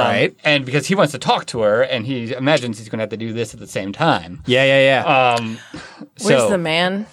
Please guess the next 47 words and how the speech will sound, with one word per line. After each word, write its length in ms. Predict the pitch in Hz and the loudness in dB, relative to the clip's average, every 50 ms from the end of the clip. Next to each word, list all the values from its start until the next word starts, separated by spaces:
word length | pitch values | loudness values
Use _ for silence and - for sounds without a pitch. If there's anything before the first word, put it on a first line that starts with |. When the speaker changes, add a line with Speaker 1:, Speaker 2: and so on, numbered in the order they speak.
| _ _ - | _ _ -8
Speaker 3:
He 100 | - 196 | -6 -4
was 180 | 175 160 151 | -4 -4 -4
running? 520 | 156 156 156 180 208 233 247 254 254 160 - | -4 -2 -2 -2 -2 -2 -2 -2 -4 -4 -2
Speaker 1:
Yeah, 240 | - 151 147 139 127 | 2 2 4 4 4
he 140 | 117 147 156 | 4 4 4
was 180 | 156 143 113 | 4 2 2
running. 360 | 120 120 127 120 110 104 107 104 | 2 2 2 2 0 -2 -4 -4
He 120 | - 131 | -4 -4
seems 240 | - - 156 139 135 | 0 2 2 2 2
to 60 | - | 0
be 140 | 120 120 117 | -2 -2 0
headed 320 | 110 123 117 113 113 110 - | 0 0 0 0 -2 -2 -2
towards 300 | - 117 110 101 - - | -2 -2 -2 -2 -4 -4
the 140 | 120 113 110 | -2 -2 -2
other 200 | 107 101 95 95 | -2 -2 -4 -4
room. 400 | 98 101 98 92 90 90 95 - - - - - - - - - | -4 -6 -6 -6 -8 -8 -10 -12 -16 -20 -20 -20 -20 -20 -4 -2
Speaker 3:
I'm 140 | 202 208 226 | 0 2 2
gonna 180 | 247 247 247 220 | 2 2 2 0
try 200 | - - 180 160 | 2 0 0 0
to 100 | 151 147 | 0 0
go 160 | 165 139 131 | -2 -2 -2
get 180 | - 101 104 | 0 0 0
him. 260 | 92 85 85 - 185 - | 0 -2 -4 -6 -6 -2
Speaker 1:
Oh, 300 | - 196 302 349 311 247 | 0 2 4 4 4 4
okay. 260 | 311 - - 131 131 - - - - _ _ - | 4 4 2 2 2 0 -4 -10 -20 _ _ -6
So, 420 | - - - 190 170 127 120 - _ _ _ _ - | -2 2 4 4 4 4 2 -2 _ _ _ _ -14
Vince, 480 | 147 160 170 190 254 269 - - - | -2 2 2 2 2 2 -2 -6 -2
you're 160 | 190 165 214 254 | 0 0 0 2
gonna 180 | 269 254 226 190 | 0 0 -2 -2
probably 260 | - - 208 190 175 165 | 0 2 2 4 4 2
start 260 | - - 165 151 147 | 4 4 2 2 2
fencing 280 | - 156 147 143 135 | 2 0 0 0 -2
her. 120 | 123 131 135 - | -2 -2 -2 0
Let's 280 | 147 165 208 - - | 0 0 0 0 0
roll, 360 | 180 165 190 202 190 185 190 | 2 4 4 6 6 6 4
have 200 | 175 156 165 165 | 4 4 2 2
you 200 | 156 147 165 202 | 2 0 -2 0
roll 240 | 208 202 196 185 170 | 2 4 4 4 4
two 240 | - - - 165 160 | 2 2 0 2 2
to 80 | 143 135 | 2 0
see 220 | - - 156 143 | 0 0 2 2
how 180 | 135 135 131 127 | 4 4 4 4
that 260 | 127 120 107 110 113 | 2 0 0 0 0
goes 300 | 127 123 120 113 107 117 | 0 2 2 2 0 -2
Speaker 2:
Yeah, 60 | 113 | -2
Speaker 1:
first. 340 | 107 104 101 104 - 104 101 | -2 -2 -2 -2 -4 -4 -4
Speaker 2:
right. 960 | 104 104 101 95 - - - - _ - - - - - - - - - | -6 -6 -8 -8 -12 -14 -20 -20 _ -16 -10 -6 -6 -4 -4 -4 -4 -6